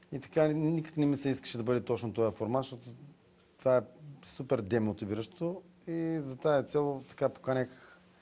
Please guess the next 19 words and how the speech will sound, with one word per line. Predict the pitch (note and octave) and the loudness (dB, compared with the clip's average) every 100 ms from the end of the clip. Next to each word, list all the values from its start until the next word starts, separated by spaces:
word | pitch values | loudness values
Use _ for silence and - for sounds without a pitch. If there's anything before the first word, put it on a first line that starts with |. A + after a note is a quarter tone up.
| - _ _ | -20 _ _
хора, | C3 B2+ | 2 2
които | - B2+ B2 | 2 -6 -2
са | |
ми | A#2 | -2
много | A2+ A#2 G2+ | 0 0 0
близки | A2 - F#2+ | -4 -6 -2
приятели | A2 A2 G2+ A2 | 2 4 2 -2
и | |
тогава, | A#2 F2 A#2+ D#3 F3 | -4 0 0 0 -6
които | - C3 | -8 -10
са | - | -4
местни, | G#2+ B2+ D3+ - C#3 B2+ A#2+ | -2 0 -2 -4 -4 -4 -4
Славка | A2 A2+ B2+ C3+ | 0 0 0 -4
Калчева, | - B2 A#2 A#2+ | 0 0 0 -8
така | - - G2 G#2 F#2+ G2+ E2+ A#2+ G#2+ - G#2 | -10 -12 -2 -2 -2 -8 -16 -14 -14 -12 -6
добре | F#2+ G#2+ | -2 -4
позната, | - G2+ G#2 G#2 - G2+ G2 - - - - - - | -4 -6 -4 -4 -4 -4 -4 -10 -20 -20 -20 -20 -14
Сирма | - C3 B2+ A#2+ | -6 -2 0 0
Добре-, | A2 A#2+ A2+ A2+ | 4 2 2 -2